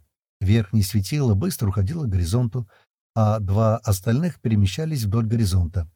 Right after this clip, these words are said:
но с небольшим наклоном вниз, и рано или поздно оба должны были скрыться, причем почти одновременно. «Значит, точно», — подумал он, — «этот мир неуклонно темнеет. И мне не показалось».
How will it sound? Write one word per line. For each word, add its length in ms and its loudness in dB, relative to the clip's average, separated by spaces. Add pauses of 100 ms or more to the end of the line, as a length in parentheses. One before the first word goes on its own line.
(180)
но 200 2
с 100 -4
небольшим 420 0
наклоном 500 0
вниз, 420 0 (360)
и 280 2
рано 320 2
или 120 4
поздно 560 0 (220)
оба 260 2
должны 420 2
были 200 -4
скрыться, 500 -2
причем 360 0
почти 280 -4
одновременно. 680 0 (540)
«Значит, 600 0 (140)
точно», — 360 -2
подумал 400 0
он, — 180 -2 (360)
«этот 320 2
мир 200 2
неуклонно 560 2
темнеет. 560 0 (360)
И 100 2
мне 260 4
не 120 0
показалось». 640 -2